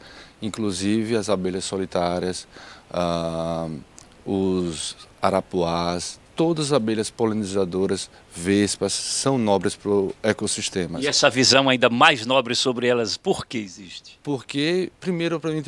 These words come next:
Speaker 1: pra mim, eu sei que ela vem antes da gente, então elas são seres bem mais evoluídos do que nós. Tem muitas espécies de árvores que só existem devido à abelha, então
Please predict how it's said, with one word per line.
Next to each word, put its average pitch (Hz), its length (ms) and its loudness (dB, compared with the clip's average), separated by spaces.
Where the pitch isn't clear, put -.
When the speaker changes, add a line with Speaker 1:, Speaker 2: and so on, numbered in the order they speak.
Speaker 1:
pra 170 160 8
mim, 147 500 2
eu 120 140 -2
sei 131 300 0
que 143 160 -2
ela 127 160 4
vem 117 420 0
antes 143 320 -2
da 139 140 0
gente, 87 480 -6
então 104 320 -4
elas 107 160 -2
são 120 320 0
seres 120 400 -2
bem 117 680 2
mais 143 360 0
evoluídos 113 580 -2
do 107 100 -4
que 127 140 2
nós. 85 400 -2
Tem 131 120 6
muitas 170 320 2
espécies 123 580 0
de 104 440 -2
árvores 110 600 2
que - 140 -6
só 165 220 2
existem 131 560 -2
devido 123 360 2
à 139 40 6
abelha, 90 400 0
então 123 680 2